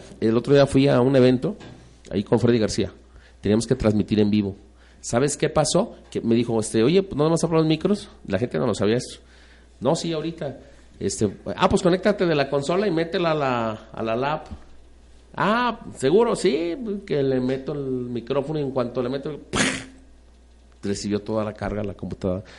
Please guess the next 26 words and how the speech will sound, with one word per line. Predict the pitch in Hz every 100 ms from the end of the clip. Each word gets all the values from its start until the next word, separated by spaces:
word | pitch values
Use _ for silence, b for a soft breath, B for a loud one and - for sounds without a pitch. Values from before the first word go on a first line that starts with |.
| B
Se | - -
quemó | 107 110
la | 120
tarjeta | 123 107 117 120
de | 107 90 80
audio | 95 107 123
de | 104
la | 90
entrada | 85 92 107
de |
la | 113
compu | 123 123 139 B B B
y | 107
el | 101
monitor | 104 101 95 104 -
que | 117
llevaba. | 98 95 101 - b b b b b b _ - -
Y | 104
me |
dice, | 107 131
"¿Qué | 151
vas | 156 160
a |
hacer?". | 147 143 - b b b
"Pues | 98
nada, | 123 202 202